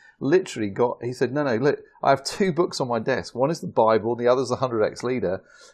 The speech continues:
And look, there's all these notes and little things in it." So people are, people are really loving it. I know it sounds, I shouldn't be so surprised about that, but people have constantly said in true British style, "God, guys, this book's really good,"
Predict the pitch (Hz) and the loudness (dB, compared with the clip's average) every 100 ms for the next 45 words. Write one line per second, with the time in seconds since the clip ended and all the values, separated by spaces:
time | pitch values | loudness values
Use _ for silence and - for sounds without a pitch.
0 | - 110 120 156 165 160 - 131 123 - | -8 -6 -4 0 2 2 -2 -4 -4 2
1 | 156 156 147 131 131 123 123 - 120 120 | 2 2 0 -2 2 2 2 -4 -4 -4
2 | 117 117 110 98 90 - - 127 - 233 | -4 -4 -4 -4 -8 -8 -2 -2 -2 -10
3 | - 151 113 - _ - - - - 185 | -2 0 0 -4 _ -18 -2 -2 2 2
4 | 143 120 120 127 135 135 131 131 139 90 | 2 0 -2 2 0 0 -2 -4 -4 -6
5 | 101 151 156 127 107 - - 113 - 123 | -4 -2 -2 -4 -6 -8 -4 -4 -4 -10
6 | 110 - 104 - - 123 120 - 87 - | -6 0 0 0 2 2 2 -2 -6 -4
7 | 92 123 107 98 - _ - _ 170 175 | -6 -6 -4 -4 -6 _ -20 _ -2 2
8 | 165 - 170 170 - 113 - 95 95 104 | -2 0 0 0 -2 -6 -2 0 0 -2
9 | - 143 123 135 127 - 117 - - - | 0 0 2 0 0 2 4 2 -4 -20
10 | - 320 165 214 180 339 294 - - 123 | -10 -6 -2 0 2 0 0 -2 -2 -8
11 | 123 139 120 113 190 131 | 2 4 4 2 2 2